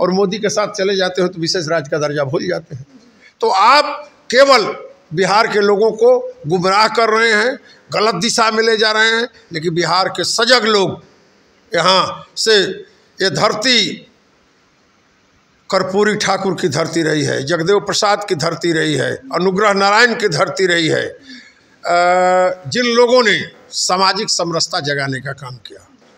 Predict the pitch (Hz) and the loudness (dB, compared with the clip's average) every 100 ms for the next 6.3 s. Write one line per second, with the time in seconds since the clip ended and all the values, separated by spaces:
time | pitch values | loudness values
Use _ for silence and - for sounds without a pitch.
0 | - 190 151 220 214 285 285 - 220 226 | -4 -2 0 -2 0 -2 0 0 -2 0
1 | 214 226 233 254 214 233 226 233 233 214 | 0 0 0 0 0 0 2 2 2 0
2 | 214 190 214 208 151 208 214 214 240 214 | 0 0 -2 -2 -6 -4 -2 -2 -2 -4
3 | - - _ - 180 196 165 240 233 240 | -6 -14 _ -8 -4 -2 0 0 2 2
4 | 233 - - _ _ _ _ _ _ - | 2 -4 -16 _ _ _ _ _ _ -4
5 | 190 220 233 220 220 226 - 247 185 226 | 0 2 2 4 4 2 2 0 2 4
6 | 233 240 208 | 6 4 2